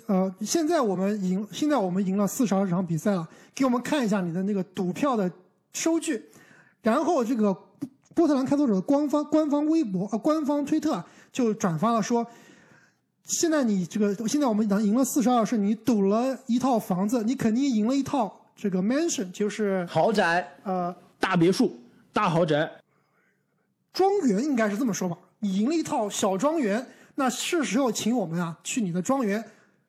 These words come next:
Speaker 1: 这个，
Speaker 3: 嗯。
Speaker 1: 庆祝了。
Speaker 3: <laughs>
Speaker 1: 这也是非常有意思。
Speaker 2: 这个确实是非常有趣啊。
Speaker 3: 你说他赌的是常规赛的战绩啊，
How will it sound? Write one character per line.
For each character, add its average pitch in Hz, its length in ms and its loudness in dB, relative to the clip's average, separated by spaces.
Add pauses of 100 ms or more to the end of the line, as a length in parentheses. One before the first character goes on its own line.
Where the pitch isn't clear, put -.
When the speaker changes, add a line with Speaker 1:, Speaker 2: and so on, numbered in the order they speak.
(260)
Speaker 1:
这 202 100 -8
个， 180 100 -4 (240)
Speaker 3:
嗯。 135 280 -4
Speaker 1:
庆 302 180 -2
祝 240 160 0
了。 - 80 -4 (600)
Speaker 3:
<laughs> - 580 -20
Speaker 1:
这 311 120 0
也 233 80 2
是 202 80 0
非 208 120 0
常 214 100 0
有 - 0 -
意 - 20 0
思。 220 60 2
Speaker 2:
这 214 60 4
个 190 40 2
确 180 220 0
实 147 160 0
是 147 140 0
非 147 160 0
常 135 120 0
有 127 160 0
趣 113 240 -2
啊。 113 140 0 (680)
Speaker 3:
你 185 100 6
说 320 180 2
他 320 140 4
赌 185 280 2
的 180 140 2
是 220 140 2
常 175 240 0
规 254 120 2
赛 269 80 2
的 226 120 4
战 202 300 0
绩 131 160 0
啊， 104 140 -2